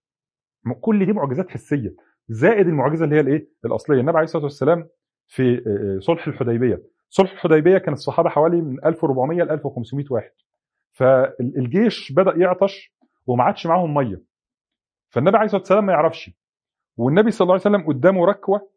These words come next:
ركوة من ماء. ركوة دي يعني زي إناء كده، وعمال بيتوضى من الإناء ده. سيدنا جابر بن عبد الله بيروي الحديث، فبيقول إن الصحابة شافوا النبي عليه الصلاة والسلام وعمال بإيه؟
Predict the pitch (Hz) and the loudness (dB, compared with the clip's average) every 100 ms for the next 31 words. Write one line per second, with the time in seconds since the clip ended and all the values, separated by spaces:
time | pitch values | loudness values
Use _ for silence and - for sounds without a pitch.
0 | _ 127 185 190 175 165 139 139 117 127 | _ 0 2 2 0 0 0 0 0 -2
1 | 160 165 165 151 139 160 160 135 165 143 | 0 0 2 0 2 0 0 -2 -4 -2
2 | 175 220 - _ _ _ 151 180 165 180 | -2 -2 -8 _ _ _ 2 2 2 0
3 | 214 165 - 185 190 160 196 190 _ _ | 0 -2 2 2 2 0 -2 -2 _ _
4 | _ 139 165 147 160 120 101 165 185 190 | _ -2 0 0 0 0 0 0 2 2
5 | 175 151 170 160 180 160 151 170 151 127 | 2 0 0 2 2 4 0 0 -2 -4
6 | 180 - _ _ _ _ _ _ _ _ | -6 -10 _ _ _ _ _ _ _ _
7 | _ 123 - 131 113 101 120 147 208 185 | _ -10 -6 -6 -8 -10 -2 4 4 4
8 | 143 - 151 190 - 170 180 175 180 170 | 0 0 2 2 2 0 0 0 0 0
9 | 185 180 151 160 160 147 175 | -2 2 2 0 0 2 0